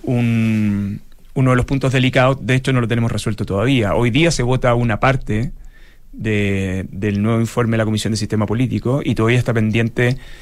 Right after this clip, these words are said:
eh, el acuerdo de qué es lo que va a pasar con este bicameralismo asimétrico, en el fondo. Lo que sí, es, y, y yo creo que hay un resultado más bien pragmático de lo que ha sucedido,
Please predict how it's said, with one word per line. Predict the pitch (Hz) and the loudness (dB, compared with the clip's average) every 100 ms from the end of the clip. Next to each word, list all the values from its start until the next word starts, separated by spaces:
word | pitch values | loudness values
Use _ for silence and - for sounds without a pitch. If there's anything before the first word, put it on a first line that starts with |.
| - - - - - - | -18 -18 -18 -18 -20 -10
eh, | - 101 95 - | -2 0 0 0
el | 110 | 2
acuerdo | 104 110 117 110 120 | 2 2 0 2 2
de | 110 | 2
qué | 107 | 2
es | 117 | 0
lo | |
que | 120 | 2
va | 110 | 0
a | |
pasar | 113 - 113 - | 0 0 -2 0
con | 110 | -2
este | 104 120 | 0 0
bicameralismo | 110 107 104 104 - - 101 | 0 0 -2 2 2 4 2
asimétrico, | 104 - 117 135 104 92 | -2 -2 0 0 -2 -6
en | 82 | -8
el | - | -10
fondo. | - - - - - - - - - - - - - | -14 -16 -18 -20 -20 -18 -16 -16 -16 -14 -16 -10 2
Lo | 160 | 4
que | 175 | 4
sí, | - 262 220 330 - | 4 4 4 0 -2
es, | 143 127 | -6 -4
y, | 147 139 - | -2 0 0
y | 131 | 0
yo | 139 | 2
creo | 151 | 2
que | 151 | 2
hay | 143 | 2
un | 139 | 0
resultado | 123 123 135 135 127 123 | -2 0 2 2 2 0
más | 123 | -2
bien | 113 123 120 | -2 -2 -2
pragmático | 104 113 98 131 202 170 139 | -4 -4 0 0 0 0 0
de | 123 | 0
lo | 120 | 0
que | 117 | -2
ha | |
sucedido, | 123 - 127 113 78 60 - | -6 -4 -4 -4 -6 -8 -10